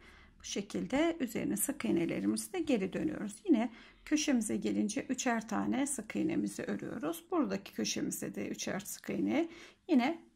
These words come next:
bağcığım bakınız karşılığına ördüm. Yukarıda omzumuza gelip bitirelim ve bu şekilde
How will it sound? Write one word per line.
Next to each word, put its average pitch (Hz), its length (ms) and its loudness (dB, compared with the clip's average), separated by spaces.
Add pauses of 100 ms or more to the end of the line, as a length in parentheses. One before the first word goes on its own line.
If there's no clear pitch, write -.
bağcığım - 460 2
bakınız 247 520 -2
karşılığına 202 680 -2
ördüm. 240 320 -4 (120)
Yukarıda 226 420 0
omzumuza - 680 4
gelip 277 440 2 (420)
bitirelim 294 540 4
ve 294 200 4
bu 494 80 2
şekilde 285 840 0